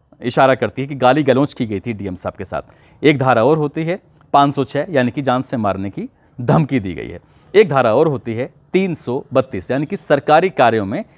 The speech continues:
बाधा पहुंचाई गई है। बीडीओ साहब की अब ढूंढाई शुरू हो जाती है, यानी कि पुलिस वाले अब बीडीओ साहब को तलाश करना शुरू कर देते हैं और बीडीओ साहब छुप जाते हैं। जबकि बीडीओ साहब की भी एक जिम्मेदारी बनती थी, वो नज़दीकी पुलिस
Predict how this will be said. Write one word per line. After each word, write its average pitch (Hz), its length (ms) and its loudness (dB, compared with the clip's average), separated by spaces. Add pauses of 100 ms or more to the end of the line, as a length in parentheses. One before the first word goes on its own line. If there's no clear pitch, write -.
(220)
बाधा 151 380 2
पहुंचाई 95 380 -10
गई - 160 -18
है। 95 140 -18 (760)
बीडीओ 156 420 2
साहब 127 320 2 (420)
की 151 80 2
अब 151 140 4
ढूंढाई 139 340 2
शुरू 165 280 2
हो 143 100 2
जाती 117 260 0
है, 165 80 0
यानी 131 140 0
कि 123 140 -4
पुलिस 143 340 -4
वाले 117 220 0
अब 156 100 0
बीडीओ 123 260 0
साहब 123 180 -2
को 131 120 -8
तलाश 127 280 0
करना 120 180 -4
शुरू 147 160 -8
कर 131 160 -2
देते 107 220 -6
हैं 147 60 -6
और 208 100 -6
बीडीओ 117 300 -4
साहब 92 280 -8
छुप 160 180 0
जाते 87 240 -8
हैं। 87 120 -14 (440)
जबकि 269 180 0
बीडीओ 214 280 0
साहब 214 160 4
की 262 100 -6
भी 277 80 -2
एक 175 60 -6
जिम्मेदारी 139 440 2
बनती 127 260 -4
थी, 233 160 -10
वो 277 140 -8
नज़दीकी 127 460 -6
पुलिस 175 300 -2